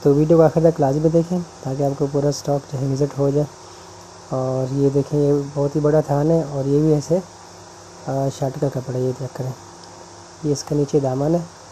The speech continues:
और ऊपर जो है ये, अ, गले वाली side है।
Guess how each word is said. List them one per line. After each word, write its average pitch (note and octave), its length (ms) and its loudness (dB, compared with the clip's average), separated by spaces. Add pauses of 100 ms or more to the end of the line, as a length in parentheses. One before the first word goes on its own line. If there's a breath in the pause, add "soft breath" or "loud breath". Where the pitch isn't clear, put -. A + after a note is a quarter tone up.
(520)
और C3 140 -6
ऊपर C3+ 260 -6
जो C3 120 -6
है C3 140 -4
ये, C3+ 160 -2
अ, C#3+ 60 -4 (680)
गले C3 480 -4
वाली C3+ 200 -2
side D3 260 -2
है। D3+ 120 -2